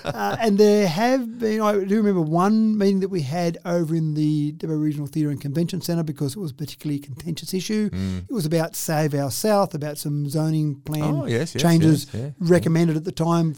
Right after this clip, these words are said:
Speaker 1: around South Dubbo.
Speaker 2: Yes.
Speaker 1: And there was such interest in that. That was before we had live streaming.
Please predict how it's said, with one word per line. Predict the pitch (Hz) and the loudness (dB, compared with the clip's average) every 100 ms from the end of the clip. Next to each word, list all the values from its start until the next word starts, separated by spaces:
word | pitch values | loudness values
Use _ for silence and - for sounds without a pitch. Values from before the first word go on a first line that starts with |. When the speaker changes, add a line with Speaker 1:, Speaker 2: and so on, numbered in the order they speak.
| - | -6
Speaker 1:
around | 175 156 135 | -2 -2 0
South | 151 143 | -2 2
Dubbo. | 196 202 196 - | 4 4 4 -2
Speaker 2:
Yes. | 113 - | -4 -2
Speaker 1:
And | 190 170 160 160 | 2 2 2 2
there | 165 | 2
was | 143 | 2
such | - 170 | 2 0
interest | 156 - - | -2 -4 -4
in | 151 | -2
that. | 160 180 | -2 -4
That | 175 | -8
was | |
before | 143 139 160 | -6 -2 0
we | 143 | 0
had | |
live | 143 147 - | 0 0 0
streaming. | 175 165 165 | 2 4 4